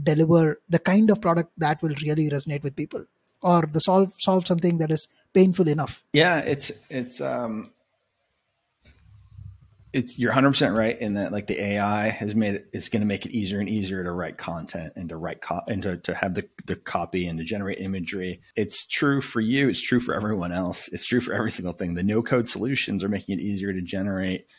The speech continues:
Speaker 2: user experiences that approximate what an end user would have. You know, you don't need to actually rig up a form on your site. You can now use a type form to get things going. So it's easier than ever to get things started. And even at the highest level, there's li-,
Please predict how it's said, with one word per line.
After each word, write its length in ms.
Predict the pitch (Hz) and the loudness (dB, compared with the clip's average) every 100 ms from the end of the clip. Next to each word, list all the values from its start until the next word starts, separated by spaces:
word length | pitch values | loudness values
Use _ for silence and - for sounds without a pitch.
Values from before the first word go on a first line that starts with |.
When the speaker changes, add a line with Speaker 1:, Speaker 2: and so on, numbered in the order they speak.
| - - _ | -20 -20 _
Speaker 2:
user 280 | 123 104 101 | 0 0 0
experiences 680 | - - 95 92 82 92 87 | -4 -6 -4 -4 -4 -6 -4
that 120 | 85 | -4
approximate 540 | 82 87 82 - 90 | -4 -6 -6 -6 -6
what 140 | 85 85 | -6 -6
an 80 | |
end 120 | 87 82 | -4 -4
user 300 | 82 76 82 | -6 -8 -10
would 140 | 65 | -12
have. 320 | - - - - | -12 -12 -12 -12
You 100 | 85 | -10
know, 100 | 80 | -8
you 220 | 82 82 | -8 -4
don't 220 | 92 107 | -2 0
need 220 | 120 107 92 | 0 0 -2
to 200 | 95 - _ _ _ _ _ | -4 -6 _ _ _ _ _
actually 400 | 117 - 135 117 | -2 4 4 6
rig 220 | 120 123 | 6 6
up 140 | 117 - | 6 2
a 40 | |
form 460 | - 190 185 170 160 | -2 0 2 4 4
on 100 | 156 | 6
your 80 | 139 | 4
site. 380 | - 135 135 | 6 6 8
You 100 | 127 | 4
can 180 | - 117 | 2 2
now 140 | 107 101 | 2 0
use 240 | 98 92 | 0 -2
a 60 | 98 | -4
type 300 | - 95 - | -4 -6 -4
form 240 | 98 90 | -6 -6
to 80 | 90 | -6
get 200 | 82 - | -8 -10
things 220 | 85 80 | -12 -12
going. 260 | - 69 - | -14 -16 -12
So 140 | - | -12
it's 140 | 95 - | -12 -4
easier 320 | 175 180 175 | 0 4 4
than 160 | 123 110 | 4 2
ever 220 | 107 98 | 2 -2
to 40 | |
get 220 | 85 80 | -4 -8
things 180 | - - | -12 -10
started. 380 | - 98 90 120 | -4 -4 -2 -2
And 140 | 127 | 0
even 180 | 135 139 | 0 0
at 140 | 127 123 | 0 -4
the 40 | |
highest 320 | - 135 120 | -6 -6 -6
level, 320 | - 185 87 - | -8 -8 -10 -10
there's 200 | 87 - | -14 -6
li-, 180 | 95 | -4